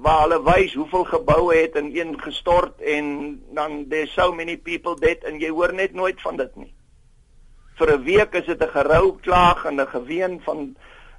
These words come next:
tande en daai dinge en dan is dit verby. Dan hoor jy nie weer verder daarvan nie.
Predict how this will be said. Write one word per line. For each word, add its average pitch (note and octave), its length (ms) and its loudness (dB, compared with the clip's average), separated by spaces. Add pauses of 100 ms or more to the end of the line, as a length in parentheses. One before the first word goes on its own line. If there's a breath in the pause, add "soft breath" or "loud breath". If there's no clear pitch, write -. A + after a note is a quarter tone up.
(100)
tande F3+ 260 4
en D3+ 240 2
daai D3+ 240 6
dinge E3+ 240 0
en F3+ 160 2
dan D#3+ 140 2
is D#3+ 60 -8
dit G3 140 -6
verby. G3+ 340 2
Dan C3+ 200 -2
hoor D#3 180 2
jy - 80 -4
nie G3 120 -6
weer F3+ 180 -4
verder F3+ 380 0
daarvan D3+ 360 2
nie. B2 140 -6